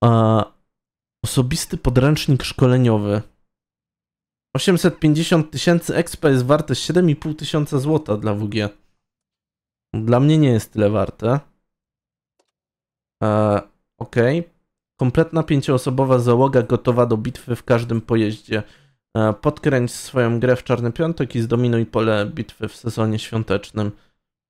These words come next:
Siedem i pół tysiąca pięciu załogantów. E,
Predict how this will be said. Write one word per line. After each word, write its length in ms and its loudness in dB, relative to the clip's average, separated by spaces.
Siedem 240 2
i 80 2
pół 160 -2
tysiąca 480 -2
pięciu 280 -2
załogantów. 840 0
E, 180 2